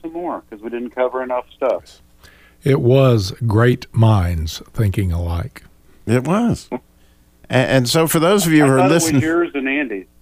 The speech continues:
Speaker 3: Yeah.
Speaker 2: Exactly.
Speaker 3: <laughs> Great minds.
Speaker 1: Oh, okay, okay.
Speaker 3: So to kick off this particular show, I know those of you who listened to the regular broadcast, you know, heard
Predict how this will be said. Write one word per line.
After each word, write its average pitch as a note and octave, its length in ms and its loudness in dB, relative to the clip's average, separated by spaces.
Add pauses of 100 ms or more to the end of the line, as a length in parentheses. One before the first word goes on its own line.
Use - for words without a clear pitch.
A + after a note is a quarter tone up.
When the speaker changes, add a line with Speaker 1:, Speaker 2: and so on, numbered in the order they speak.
(340)
Speaker 3:
Yeah. D3+ 380 2 (240)
Speaker 2:
Exactly. A2+ 880 0
Speaker 3:
<laughs> - 100 -14
Great D3+ 200 0
minds. F2 540 -4 (1000)
Speaker 1:
Oh, D#3 360 2
okay, A2 200 -8
okay. - 220 -16 (180)
Speaker 3:
So F3 200 -2
to F3 80 -2
kick B3 220 0
off A3+ 200 2
this F#3 180 2
particular C3+ 380 0
show, C3+ 380 4
I B2+ 120 4
know C3+ 200 4
those B2+ 220 2
of A#2 100 2
you G#2+ 160 4
who A2 120 2
listened A#2+ 500 2
to G2+ 40 -6
the A2 80 2
regular G#2 300 2
broadcast, A2+ 840 0 (400)
you A#2+ 80 0
know, G#2+ 160 2
heard D3 420 2